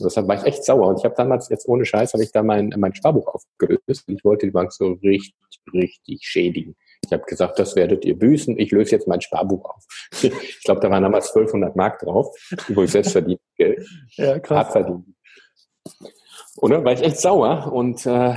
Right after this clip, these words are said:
Speaker 1: so im Nachhinein muss ich sagen, äh, wer, wer, wer weiß, wofür das gut war, ja. Vielleicht wäre ich heute noch hinterm Schalter, ähm, äh, als Dorfpomeranz <laughs> und würde,
Speaker 2: Ja.
Speaker 1: würde den ersetzen für zwölfhundert brutto im Monat. Man weiß es nicht, ne?
Speaker 2: Ja, vielleicht
Speaker 1: Zu was
Speaker 2: wird da-,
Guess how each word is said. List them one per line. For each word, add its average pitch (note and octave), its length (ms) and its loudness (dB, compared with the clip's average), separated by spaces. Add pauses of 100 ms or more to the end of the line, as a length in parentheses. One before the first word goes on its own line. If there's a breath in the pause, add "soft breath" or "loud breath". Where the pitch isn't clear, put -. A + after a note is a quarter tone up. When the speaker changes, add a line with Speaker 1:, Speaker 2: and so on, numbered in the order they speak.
(140)
Speaker 1:
so B2+ 180 0
im A2+ 100 2
Nachhinein B2 440 0
muss A#2+ 160 0
ich A#2 140 -2
sagen, A2 400 2
äh, G#2+ 440 4
wer, G#2 120 -4 (100)
wer, G2 140 0
wer F#2 120 2
weiß, F#2 240 2
wofür - 200 2
das A2 200 0
gut B2+ 240 0
war, D2+ 140 -4
ja. E2 240 -8
Vielleicht F2 300 -2
wäre F#2 160 4
ich - 120 -2
heute G2 220 4
noch F#2 200 -2
hinterm F2+ 260 -4
Schalter, F2+ 560 0 (140)
ähm, E2+ 540 -2 (1040 soft breath)
äh, - 120 -6
als F2 320 0
Dorfpomeranz G2 920 0
<laughs> D3+ 60 2
und C#3 100 -2 (140)
würde, - 380 0 (280 loud breath)
Speaker 2:
Ja. C3 200 4
Speaker 1:
würde G3 220 2
den F#3 140 2 (800)
ersetzen F2 600 -4
für - 120 -2
zwölfhundert G2 500 0
brutto F#2+ 240 2
im F#2+ 100 4
Monat. F#2 380 0 (220 loud breath)
Man F#2 140 2
weiß F#2+ 180 4
es F3+ 160 0
nicht, - 180 -2
ne? F2 200 -2 (340 soft breath)
Speaker 2:
Ja, E3 160 2
vielleicht D3+ 260 2
Speaker 1:
Zu F3+ 60 4
was F3+ 100 0
Speaker 2:
wird - 160 -8
da-, - 120 -12